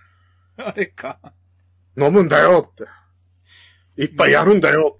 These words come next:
Speaker 2: っていう。
Speaker 1: モテラジにはこの世の情報が全て詰まってますからね。
Speaker 2: うん。
Speaker 1: しかもあの、お小遣いを一切使わなくていいからね、モテラジは。
Speaker 2: うん。
Speaker 1: うん。ただっていう。
Speaker 2: まあ、携帯代ぐらいですね。
Speaker 1: だから、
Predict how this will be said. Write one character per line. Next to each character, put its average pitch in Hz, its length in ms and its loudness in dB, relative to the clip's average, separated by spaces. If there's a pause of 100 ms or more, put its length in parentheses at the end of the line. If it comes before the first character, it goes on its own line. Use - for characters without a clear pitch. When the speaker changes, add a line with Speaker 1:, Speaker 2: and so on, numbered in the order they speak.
Speaker 2:
っ - 20 -20
て 98 80 -20
い 98 40 -18
う。 123 180 -14
Speaker 1:
モ 143 100 -10
テ 147 140 -10
ラ 147 120 -12
ジ 147 120 -16
に 160 140 -14
は 127 120 -14
こ 147 140 -12
の 143 80 -10
世 143 160 -14
の 131 160 -14
情 139 200 -12
報 135 140 -12
が 127 80 -10
全 156 220 -14
て - 80 -20
詰 135 120 -20
ま 123 100 -14
っ - 20 -20
て 123 100 -20
ま 104 60 -20
す - 140 -20
か - 160 -20
ら 131 60 -18
ね。 110 380 -20 (540)
Speaker 2:
う 104 80 -16
ん。 110 120 -20 (440)
Speaker 1:
し - 100 -20
か 175 140 -10
も 139 160 -10
あ - 20 -14
の、 131 160 -12
お 135 60 -12
小 175 160 -8
遣 131 320 -12
い 117 40 -16
を 123 40 -12
一 131 80 -14
切 127 180 -12
使 151 160 -14
わ 139 100 -10
な 147 80 -12
く - 60 -20
て 123 100 -14
い 113 80 -18
い 127 40 -20
か 139 100 -12
ら 92 80 -16
ね、 101 320 -20
モ 107 100 -20
テ 104 100 -20
ラ 92 140 -20
ジ 98 120 -20
は。 92 160 -20 (920)
Speaker 2:
う 110 60 -16
ん。 101 40 -18
Speaker 1:
う 98 240 -20
ん。 90 60 -20 (680)
た 135 140 -14
だ 135 260 -12
っ - 20 -20 (140)
て 113 80 -20
い 104 180 -20
う。 92 40 -20 (960)
Speaker 2:
ま 117 100 -16
あ、 - 60 -20
携 127 200 -4
帯 131 140 -2
代 117 180 -2
ぐ 127 100 -4
ら 123 80 -4
い - 20 -12
で 87 60 -16
す - 140 -20
ね。 98 120 -20 (1400)
Speaker 1:
だ 120 100 -20
か 107 140 -18
ら、 104 180 -20